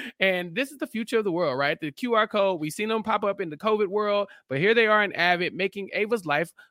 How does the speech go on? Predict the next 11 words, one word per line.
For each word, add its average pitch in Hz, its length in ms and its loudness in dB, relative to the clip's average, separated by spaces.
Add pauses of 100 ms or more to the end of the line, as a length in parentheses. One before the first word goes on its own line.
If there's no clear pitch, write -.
much 226 220 0
easier, 156 440 -4 (160)
but 262 120 -4
making 339 260 0
Melissa's 196 380 -6 (240)
life 165 280 0 (160)
so 254 460 8
much 160 240 0
harder, 131 460 0 (340)
um, 170 240 4
because 175 220 0